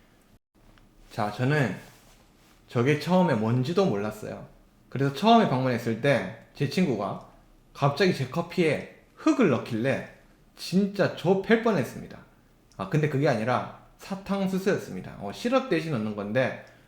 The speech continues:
한 스푼씩 넣어 먹으면, 어, 뭔가 시럽의 그 인위적인 맛이 아니라 맛있어. 자, 포장이 다 됐습니다. 여기는 그냥 제발 드세요. 그냥 이거 하나 먹으러 대구 와도 돼.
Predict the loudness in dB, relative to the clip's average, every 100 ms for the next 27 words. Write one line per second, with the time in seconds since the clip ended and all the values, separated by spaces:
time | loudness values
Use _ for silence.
0 | _ -2 -2 -2 -4 -2 0 2 2 2
1 | 0 -2 -2 -2 -6 -18 _ -2 0 -2
2 | -12 -20 -4 2 2 2 -2 0 2 4
3 | 2 0 -2 -2 0 -2 0 2 2 2
4 | 0 -2 -2 -4 -2 -2 -4 -4 -4 -4
5 | -6 -12 -6 -6 -6 -12 -16 _ _ _
6 | -4 -2 0 4 6 6 4 2 0 -4
7 | -2 2 6 6 6 2 -4 -18 -20 -6
8 | 2 4 4 4 6 10 8 6 2 0
9 | -4 -10 -20 _ _ 4 4 6 8 8
10 | 10 8 8 6 6 4 8 8 10 8
11 | 6 4 -2